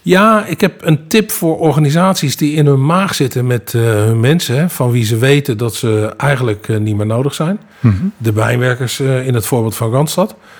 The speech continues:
Speaker 1: Eh, en dat is op de site van de Algemene Werkgeversvereniging Nederland. Die hebben een mooie applicatie en die heet TipTrack.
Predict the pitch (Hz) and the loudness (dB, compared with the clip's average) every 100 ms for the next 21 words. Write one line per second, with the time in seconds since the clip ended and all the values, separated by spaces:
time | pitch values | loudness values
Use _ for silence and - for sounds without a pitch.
0 | - - - - 131 127 120 123 - 143 | -20 -20 -18 -2 2 4 2 0 0 0
1 | 131 147 135 147 131 - 160 160 156 143 | 0 2 0 0 -2 0 0 0 0 0
2 | 151 - 151 143 139 139 - 175 160 - | 0 0 2 2 2 0 0 0 0 0
3 | 151 127 127 120 165 175 170 151 156 135 | 0 0 0 0 2 2 2 0 2 2
4 | 139 190 185 135 123 - _ _ 165 - | 2 2 2 2 0 -10 _ _ -4 -4
5 | 120 160 175 - 147 120 113 - - _ | -4 -2 -2 0 0 0 -2 -4 -16 _
6 | 220 220 - _ _ 135 147 226 | -2 -2 -10 _ _ -2 0 -2